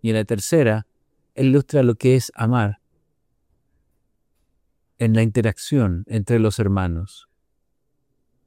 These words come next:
Y que lo que no es. Un buen ejemplo, aquí tenemos la tercera de Juan, un buen y un mal ejemplo. Entonces Juan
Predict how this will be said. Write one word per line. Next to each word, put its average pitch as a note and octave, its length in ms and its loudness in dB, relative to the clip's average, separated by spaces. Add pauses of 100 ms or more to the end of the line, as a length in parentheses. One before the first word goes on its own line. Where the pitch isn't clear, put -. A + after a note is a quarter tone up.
(800)
Y A2 120 -2
que A#2 380 0
lo A2+ 160 0
que G#2+ 200 -6
no C3 360 4
es. F2 360 -6 (920)
Un G#2 100 -2
buen B2+ 180 6
ejemplo, G2+ 680 -2 (100)
aquí F2 220 -8
tenemos A2 560 0
la G2+ 120 -4
tercera F#2+ 360 -6
de D#2+ 60 -6
Juan, E2+ 280 -10
un G2+ 160 -4
buen D3 240 4
y A#2 40 0
un G#2 80 0
mal G#2 180 0
ejemplo. E2 480 -8 (4000)
Entonces D#3+ 440 0
Juan D#3 480 2